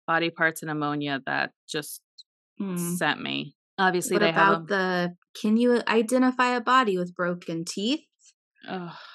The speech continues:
Speaker 2: What happens to hair on a dead body? Like, literally, this is, I can't even imagine being the type of monster that's,
Speaker 1: Mm-hmm.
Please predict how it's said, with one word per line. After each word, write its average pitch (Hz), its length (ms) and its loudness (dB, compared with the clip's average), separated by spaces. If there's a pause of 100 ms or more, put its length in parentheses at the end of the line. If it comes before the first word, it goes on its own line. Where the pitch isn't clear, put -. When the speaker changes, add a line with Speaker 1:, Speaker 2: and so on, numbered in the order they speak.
(280)
Speaker 2:
What 185 200 -4
happens 226 500 2
to 302 100 2
hair 370 240 2
on 226 140 4
a 185 80 -2
dead 170 260 -6
body? 113 520 -6 (240)
Like, 233 200 0
literally, 392 460 4
this 320 220 2
is, 480 240 8
I 311 80 2
can't 381 260 -4
even 349 180 2
imagine 185 520 0
being 180 180 -4
the 170 80 -4
type 175 260 -4
of 175 220 -6 (580)
monster 190 800 4
that's, 185 380 2
Speaker 1:
Mm-hmm. 180 160 -6